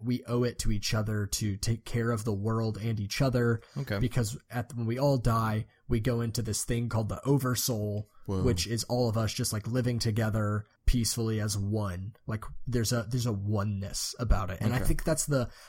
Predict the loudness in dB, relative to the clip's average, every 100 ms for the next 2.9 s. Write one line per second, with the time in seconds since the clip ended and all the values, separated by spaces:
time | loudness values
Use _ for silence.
0 | -6 -2 0 2 4 4 4 2 4 4
1 | 4 2 0 0 2 2 2 0 0 0
2 | 0 0 0 -2 -2 0 0 -2 -4